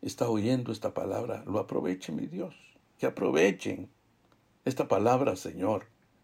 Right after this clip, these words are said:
para bendición de ellos, para que tú, Padre, porque tu palabra dice que tenemos que retener lo que tenemos hasta el fin,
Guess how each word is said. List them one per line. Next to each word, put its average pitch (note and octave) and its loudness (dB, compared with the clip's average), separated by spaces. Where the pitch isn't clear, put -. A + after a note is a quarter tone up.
para G#2+ -2
bendición G2 2
de F#2 2
ellos, - -6
para G#2+ 2
que G2 0
tú, A2 -2
Padre, G2+ 2
porque - -6
tu G2+ -12
palabra G2 4
dice F#2 0
que G2 -2
tenemos F#2 -4
que - -6
retener F2+ -4
lo G#2 -6
que - -6
tenemos F2+ -6
hasta F#2 -6
el - -10
fin, G2+ -6